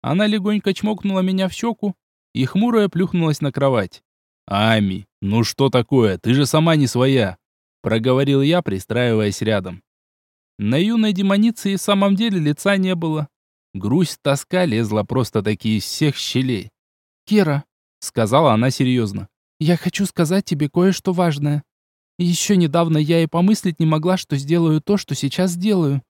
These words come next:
О, как! Все непонятнее и непонятнее. Я уселся в ее ногах, приготовившись услышать буквально что угодно.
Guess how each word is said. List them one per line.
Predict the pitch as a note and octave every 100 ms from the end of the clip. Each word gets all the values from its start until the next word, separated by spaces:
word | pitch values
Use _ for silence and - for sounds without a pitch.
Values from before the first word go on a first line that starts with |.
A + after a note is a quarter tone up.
| _ _ _ _ -
О, | G#3+ A3 F3 A2
как! | - G2+ F#2 - - _ _ _
Все | - - A#2
непонятнее | A#2+ G#2+ G#2+ G2+ B2+ E3 F#3 F3 F3+
и |
непонятнее. | F3+ F3 F#3+ G3 G#3 - G2+ F#2+ - - _ _ _
Я | G#2+ A#2+ B2+
уселся | B2+ - F#3+ G3 F3+
в |
ее | E3+ E3+
ногах, | E3 E3 G3 G3
приготовившись | - A2 A2 A#2 C#3 C3 G#2 A#2+ -
услышать | A2+ E3 F#3 - F#2+
буквально | G#2 G2+ C3 D#3 C3
что | - G#2
угодно. | C3 C#3+ D3 F#2 F#2 F#2